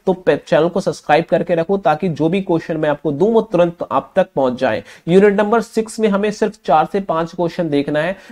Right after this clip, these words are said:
बाकी कुछ भी नहीं देखना। चार से पांच क्वेश्चन पढ़ना है, बाकी कुछ नहीं पढ़ना। जैसे कि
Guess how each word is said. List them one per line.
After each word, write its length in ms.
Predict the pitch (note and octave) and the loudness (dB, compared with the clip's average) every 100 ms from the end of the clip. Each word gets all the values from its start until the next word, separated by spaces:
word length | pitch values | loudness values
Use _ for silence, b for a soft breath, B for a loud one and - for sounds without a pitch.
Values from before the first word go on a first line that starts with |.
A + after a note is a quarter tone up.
| - | 0
बाकी 300 | C3+ D#3+ G#3 | 6 6 4
कुछ 280 | G3 F#3 - | -2 -2 0
भी 160 | F3+ F3 | 2 2
नहीं 180 | D3+ | 2
देखना। 280 | C#3+ D3 D#3+ - | 0 -2 -4 0
चार 180 | F3+ E3 | 2 4
से 140 | G#3 | 2
पांच 320 | G3 E3+ F3 | -2 -2 -2
क्वेश्चन 300 | - - F#3+ | -2 -2 -2
पढ़ना 300 | F3 D#3+ D3 | 0 0 0
है, 100 | F#3+ | -2
बाकी 260 | E3 D3+ F#3 | -4 -4 -4
कुछ 220 | F3 E3 | -4 -4
नहीं 160 | D#3+ D3+ | -4 -2
पढ़ना। 280 | D3 D3+ E3+ | -2 -4 -2
जैसे 360 | D#3 D3+ F3 | 0 2 0
कि 200 | F3 G3 | -4 -8